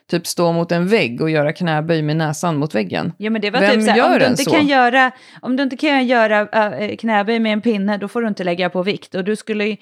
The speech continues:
Speaker 2: absolut aldrig göra rörelser över huvudet om du inte kunde göra overhead squat. Och det gjorde man ju typ och gick av. Alltså,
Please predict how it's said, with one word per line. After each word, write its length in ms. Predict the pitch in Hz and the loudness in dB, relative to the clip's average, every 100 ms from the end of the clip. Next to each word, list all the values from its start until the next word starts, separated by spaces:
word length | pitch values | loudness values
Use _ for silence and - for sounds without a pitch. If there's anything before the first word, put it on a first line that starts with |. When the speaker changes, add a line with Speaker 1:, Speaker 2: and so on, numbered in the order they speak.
| - - | -14 -6
Speaker 2:
absolut 680 | 208 208 233 240 294 254 - | -4 -2 -2 0 0 -2 -2
aldrig 320 | 202 180 180 180 | 0 0 0 2
göra 220 | 180 180 | 2 2
rörelser 580 | 185 170 170 175 180 175 | 2 2 0 -2 -2 0
över 320 | 175 170 180 | 0 0 0
huvudet 300 | 185 170 208 | -2 -2 -2
om 100 | 190 | 0
du 80 | 165 | -2
inte 140 | 151 | -4
kunde 220 | - 170 | -6 -2
göra 220 | 160 160 | 0 0
overhead 340 | 165 160 160 151 - | -2 0 -2 -4 -6
squat. 340 | 233 196 - - - - - | -4 -4 -6 -20 -20 -20 -14
Och 100 | 175 | -4
det 220 | 220 214 | -2 0
gjorde 280 | 202 175 175 | -2 -4 -4
man 160 | 160 | -2
ju 80 | 160 | -2
typ 200 | 160 143 | -2 -2
och 80 | 151 | -2
gick 160 | 151 | 0
av. 320 | 175 185 - - | 0 0 -2 -4
Alltså, 240 | 190 190 | -4 -4